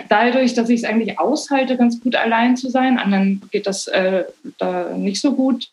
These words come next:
und denen gestehe ich dann noch viel mehr zu, dass die mehr ein Rausgang sind und so.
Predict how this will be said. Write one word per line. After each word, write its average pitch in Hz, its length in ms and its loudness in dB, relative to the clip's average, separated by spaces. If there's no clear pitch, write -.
und 190 160 -2
denen 185 180 0
gestehe 196 260 -2
ich 196 100 -2
dann 185 180 -4
noch 180 160 -10
viel 233 140 4
mehr 240 260 2
zu, 233 200 0
dass 208 220 -6
die 190 320 -4
mehr 185 380 -2
ein 196 120 0
Rausgang 214 960 0
sind 233 320 2
und 233 140 -4
so. 233 240 -2